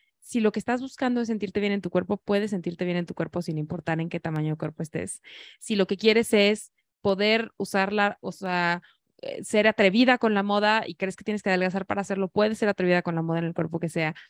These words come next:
Porque si piensas que a través de la delgadez vas a conseguir confianza corporal, seguridad, vas a conseguir felicidad o la pareja que estás buscando, eso no es verdad, porque entonces todas las personas delgadas estarían en pareja, ¿no?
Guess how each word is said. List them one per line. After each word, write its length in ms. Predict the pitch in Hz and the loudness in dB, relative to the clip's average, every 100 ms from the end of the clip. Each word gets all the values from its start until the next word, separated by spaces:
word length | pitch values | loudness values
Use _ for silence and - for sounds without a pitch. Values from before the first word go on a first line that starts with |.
| _ _ - | _ _ -2
Porque 220 | 196 196 | 0 0
si 140 | 214 | -2
piensas 380 | 208 226 226 240 | -2 0 0 -2
que 100 | - | -2
a 60 | 196 | 0
través 280 | 190 190 196 | 2 2 2
de 80 | |
la 100 | 202 | 2
delgadez 480 | 180 170 170 180 185 - | 2 2 2 0 -2 -6
vas 180 | 180 | -8
a 60 | 185 | -8
conseguir 500 | 180 170 175 175 175 | -8 -6 -2 0 0
confianza 440 | 180 175 185 180 202 | -2 -4 -4 -4 -6
corporal, 540 | 185 160 165 165 170 | -6 -4 0 0 0
seguridad, 760 | 180 170 165 156 165 165 165 165 - - - | -6 -8 -6 -2 2 2 2 -4 -12 -20 -4
vas 180 | 185 180 | -2 0
a 60 | |
conseguir 600 | 190 175 170 165 175 175 170 - - | -2 -4 -2 2 4 2 -2 -12 -6
felicidad 680 | 208 196 185 175 170 175 175 | 0 0 2 2 4 4 4
o 100 | - | 2
la 120 | 185 175 | 0 0
pareja 340 | 170 175 196 | 0 -2 -4
que 60 | - | -6
estás 180 | 185 180 | -6 -6
buscando, 320 | 175 180 180 | -4 -4 -2
eso 140 | 185 | -2
no 100 | 175 | -2
es 80 | 170 | 0
verdad, 280 | 170 170 170 | 0 0 -2
porque 180 | - 175 | -4 -6
entonces 440 | 170 185 214 - - - _ | -4 -2 -2 -4 -16 -20 _
todas 180 | 214 214 | 4 6
las 140 | 208 | 4
personas 320 | 190 175 185 180 | 2 -4 -2 -2
delgadas 380 | 165 170 170 | 0 0 0
estarían 320 | 170 170 165 160 | -2 -6 -6 -4
en 100 | 160 | -4
pareja, 400 | 165 165 165 - _ | -4 -4 -6 -14 _
¿no? 320 | 175 170 220 | -6 -6 -6